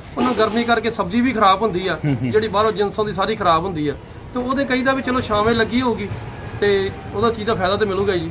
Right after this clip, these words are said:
Speaker 2: ਆਉਣ ਵਾਲੇ ਸਮੇਂ ਦੇ ਵਿੱਚ ਇਸੇ ਤਰੀਕੇ ਦੇ ਨਾਲ ਜਿਹੜੇ ਕੰਮ ਨੇ ਉਹ ਤੁਹਾਡੇ ਵੱਲੋਂ ਕੀਤੇ ਜਾਣਗੇ?
Speaker 1: ਜੀ, ਕੀਤੇ ਜਾਣਗੇ ਜੀ। ਹੋਰ ਵੀ ਆਪਣੇ ਦੇਖੋ ਕੰਮ ਅਸੀਂ ਕਰ ਰਹੇ ਆ, ਜਿਹਦਾ ਵਾਟਰ ਕੂਲਰ ਮੈਂ, ਐਮ ਐਲ ਏ ਸਾਹਿਬ ਨੇ ਕਿਹਾ ਸੀ,
Speaker 2: ਹੂੰ, ਹੂੰ, ਹੂੰ।
Speaker 1: ਦਸ ਬਾਰਾਂ ਤੇ ਆਪਾਂ ਵਾਟਰ ਕੂਲਰ ਐਰਕੀ ਨਵੇਂ ਲਵਾਏ ਆ, ਜਿਹੜੇ
Speaker 2: ਹੂੰ,
Speaker 1: ਪਾਣੀ
Speaker 2: ਹੂੰ।
Speaker 1: ਸਮੱਸਿਆ।
Speaker 2: ਹੂੰ।
Speaker 1: ਹੁਣ ਦੇਖੋ ਸ਼ੈੱਡ ਆ ਜੀ, ਉਹਦਾ ਵੀ ਟੀਨਾ ਬਦਲਣ ਦਾ ਕੰਮ ਸ਼ੁਰੂ ਹੋ ਚੱਲਿਆ ਥੋੜੇ ਦੋ
Speaker 2: ਹੂੰ, ਹੂੰ।
Speaker 1: ਤਿੰਨ ਦਿਨਾਂ ਦੇ ਵਿੱਚ।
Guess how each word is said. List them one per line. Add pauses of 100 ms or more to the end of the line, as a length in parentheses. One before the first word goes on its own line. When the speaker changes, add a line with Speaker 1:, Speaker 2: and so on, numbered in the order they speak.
(160)
Speaker 2:
ਆਉਣ
ਵਾਲੇ
ਸਮੇਂ
ਦੇ
ਵਿੱਚ
ਇਸੇ
ਤਰੀਕੇ
ਦੇ
ਨਾਲ
ਜਿਹੜੇ
ਕੰਮ
ਨੇ
ਉਹ
ਤੁਹਾਡੇ
ਵੱਲੋਂ
ਕੀਤੇ
ਜਾਣਗੇ?
Speaker 1:
ਜੀ,
ਕੀਤੇ
ਜਾਣਗੇ
ਜੀ।
ਹੋਰ
ਵੀ
ਆਪਣੇ
ਦੇਖੋ
ਕੰਮ
ਅਸੀਂ
ਕਰ
ਰਹੇ
ਆ,
ਜਿਹਦਾ
ਵਾਟਰ
ਕੂਲਰ
ਮੈਂ,
ਐਮ
ਐਲ
ਏ
ਸਾਹਿਬ
ਨੇ
ਕਿਹਾ
ਸੀ,
Speaker 2:
ਹੂੰ,
ਹੂੰ,
ਹੂੰ।
Speaker 1:
ਦਸ
ਬਾਰਾਂ
ਤੇ
ਆਪਾਂ
ਵਾਟਰ
ਕੂਲਰ
ਐਰਕੀ
ਨਵੇਂ
ਲਵਾਏ
ਆ,
ਜਿਹੜੇ
Speaker 2:
ਹੂੰ,
Speaker 1:
ਪਾਣੀ
Speaker 2:
ਹੂੰ।
Speaker 1:
ਸਮੱਸਿਆ।
Speaker 2:
ਹੂੰ।
Speaker 1:
ਹੁਣ
ਦੇਖੋ
ਸ਼ੈੱਡ
ਆ
ਜੀ,
ਉਹਦਾ
ਵੀ
ਟੀਨਾ
ਬਦਲਣ
ਦਾ
ਕੰਮ
ਸ਼ੁਰੂ
ਹੋ
ਚੱਲਿਆ
ਥੋੜੇ
ਦੋ
Speaker 2:
ਹੂੰ,
ਹੂੰ।
Speaker 1:
ਤਿੰਨ
ਦਿਨਾਂ
ਦੇ
ਵਿੱਚ।